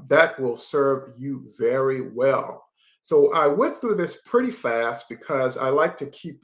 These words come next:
each of these episodes, since it's a series, keep it short so that you can get something out of it. But then the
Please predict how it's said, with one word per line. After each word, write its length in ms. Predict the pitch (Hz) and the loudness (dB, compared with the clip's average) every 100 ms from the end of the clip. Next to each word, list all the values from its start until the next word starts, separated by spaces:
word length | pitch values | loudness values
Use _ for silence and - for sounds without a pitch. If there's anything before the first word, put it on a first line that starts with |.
| - | -18
each 220 | 131 139 | -16 -14
of 140 | 127 | -8
these 320 | 135 139 135 - | -4 -4 -6 -8
episodes, 600 | 139 131 - 131 127 - | -8 -8 -6 -2 -2 -4
since 180 | 143 104 | -12 -12
it's 140 | - | -16
a 40 | |
series, 460 | 120 - 196 135 127 | -12 -4 -2 -2 -6
keep 220 | - 170 | -12 -12
it 100 | 143 | -12
short 440 | - - 185 127 - - _ - _ _ | -10 -2 0 0 -2 -10 _ -20 _ _
so 140 | 170 | -4
that 200 | 147 143 | -2 -2
you 60 | 220 | -4
can 220 | 147 131 | -6 -8
get 300 | 131 185 214 | 0 4 4
something 360 | - 143 139 - | 0 -2 -2 -4
out 200 | 120 117 | -2 -2
of 120 | 113 | 0
it. 100 | 120 - | -2 -2
But 180 | 117 | -4
then 400 | 175 175 165 151 | -2 -2 -2 -6
the 120 | 139 | -12